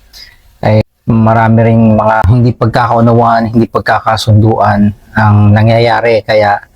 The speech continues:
ang naapektuhan po ay ang imahe ng ating bansa. So, bale,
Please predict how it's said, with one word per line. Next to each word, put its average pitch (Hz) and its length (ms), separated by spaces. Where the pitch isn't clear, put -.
ang 117 140
naapektuhan 123 760
po 117 380
ay 113 180
ang 113 140
imahe 117 480
ng 113 140
ating 113 240
bansa. 104 560
So, - 160
bale, 165 420